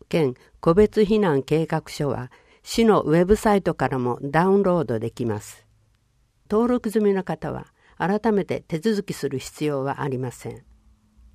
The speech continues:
登録される方へお願いです。災害時の状況によっては、支援する方も被災者となることから、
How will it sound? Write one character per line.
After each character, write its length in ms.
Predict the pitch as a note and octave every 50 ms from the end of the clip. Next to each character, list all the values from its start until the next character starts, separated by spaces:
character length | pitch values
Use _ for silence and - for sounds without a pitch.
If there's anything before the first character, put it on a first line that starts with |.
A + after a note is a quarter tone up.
| _ _ _ _ _ _ _ _ _ _ _ _ _ _ _ _ _ _ _ _ -
登 180 | - A3+ A#3 A3+
録 180 | A#3 A3+ -
さ 140 | - - G#3
れ 140 | G3 F#3+ F3+
る 100 | F3+ F3+
方 320 | - - E3+ - - D3+
へ 100 | C#3+ - - -
お 80 | D3+
願 300 | D3 D3+ D#3 D#3 C#3+ C#3+
い 60 | C3+
で 120 | B2 C3 B2+
す。 300 | - - - - - _ _ _ _ _ _ _ _ _ _ _ _ _ _
災 280 | - - G#3 G#3+ A3+ A3+
害 200 | A#3+ A#3 G#3+ G3+
時 140 | F3 F3+
の 160 | D#3 D3+ D3+ D3+
状 160 | D3 E3 F3
況 260 | E3 - - E3+ D#3+
に 120 | D#3 D3+
よ 100 | D3 C#3+
っ 20 | C#3
て 200 | _ - - C#3+
は、 220 | B2 A2+ - - - _ _ _ _
支 200 | - - - F#3
援 180 | G3+ A3+ A#3 A#3
す 140 | - - A#3
る 140 | G#3 G#3+ G#3
方 260 | - F#3 - - E3
も 220 | D3 B2+ B2 C3+ -
被 80 | -
災 260 | - - A#3 A3+ A3
者 180 | G3+ - F3+ D3
と 180 | - - B2 -
な 160 | D3+ D#3 D3+
る 80 | D3
こ 140 | B2+ - B2+
と 120 | - C3 B2+
か 140 | - C3
ら、 200 | A#2 - - C3+